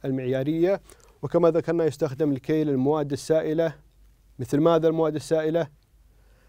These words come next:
أحسنتم، مثل الماء وأيضًا الحليب وكذلك العصير. إذن هذه المواد السائلة، كما تشاهدون لدينا هنا الماء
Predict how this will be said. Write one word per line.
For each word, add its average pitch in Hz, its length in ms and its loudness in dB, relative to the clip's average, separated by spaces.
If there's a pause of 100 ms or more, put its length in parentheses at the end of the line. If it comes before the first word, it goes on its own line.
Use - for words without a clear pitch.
(140)
أحسنتم، 139 400 -2
مثل 123 220 -4
الماء 165 360 2 (640)
وأيضًا 135 300 -2
الحليب 135 600 -4
وكذلك 135 540 -4
العصير. 131 400 -6
إذن 131 140 -2
هذه 127 320 -4
المواد 131 320 -2
السائلة، 147 640 -2 (420)
كما 147 180 0
تشاهدون 143 320 0
لدينا 139 260 -4
هنا 135 340 -4
الماء 156 400 -2